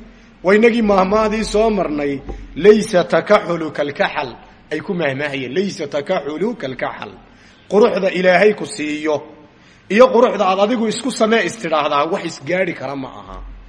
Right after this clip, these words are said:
Haddaad indhaha soo kuulkuulo istidhaa, kaa takaxulka samaynaya ma kii kaxalka lahaa buu gaadhaya? Kii Ilaahay markiisa horeba u sameeyey indho waaweyn oo kuulan, kii soo kuushay miyuu gaadhaya? Waa maya.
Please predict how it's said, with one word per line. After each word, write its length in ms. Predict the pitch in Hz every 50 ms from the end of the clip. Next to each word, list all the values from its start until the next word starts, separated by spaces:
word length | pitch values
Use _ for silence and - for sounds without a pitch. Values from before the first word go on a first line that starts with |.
| - - - _ _ -
Haddaad 260 | - 131 170 202 196
indhaha 280 | 196 190 208 226 214 196
soo 220 | 190 - 208 226
kuulkuulo 500 | 214 202 190 180 170 - 165 170 180 208
istidhaa, 500 | 214 175 - - - 127 117 113 110 104 - - - - - - _ _ _ _ _ _ _ _ _
kaa 200 | - 147 190 208
takaxulka 520 | 202 202 180 - 240 196 185 196 180 185 165
samaynaya 400 | - 170 175 208 214 208 202 175
ma 100 | 165 160
kii 160 | 180 208 214
kaxalka 380 | - 226 170 190 180 - 170 165
lahaa 200 | 160 175 202 214
buu 100 | 202 202
gaadhaya? 440 | 165 202 208 214 202 160 127 104 95 - - - -
Kii 120 | - - 196
Ilaahay 360 | 220 208 196 196 190 208 220
markiisa 420 | 214 240 226 - 196 202 - 208
horeba 220 | 196 208 233 220 214
u 80 | 240
sameeyey 460 | 214 - 214 190 185 185 208 220 220 214
indho 200 | 196 202 214 214
waaweyn 440 | 196 180 175 190 208 214 214 214
oo 100 | 220 214
kuulan, 480 | 214 - 165 151 147 139 139 131 120 104 - - - - - - - - _ _ -
kii 160 | - 202 220
soo 200 | - 240 247 247
kuushay 320 | - 202 202 175 - 180
miyuu 220 | 180 190 208 233 220
gaadhaya? 480 | 185 220 233 233 220 202 156 135 98 82 - - - - - - - - - -
Waa 160 | 131 147 160
maya. 260 | 165 175 175 165 117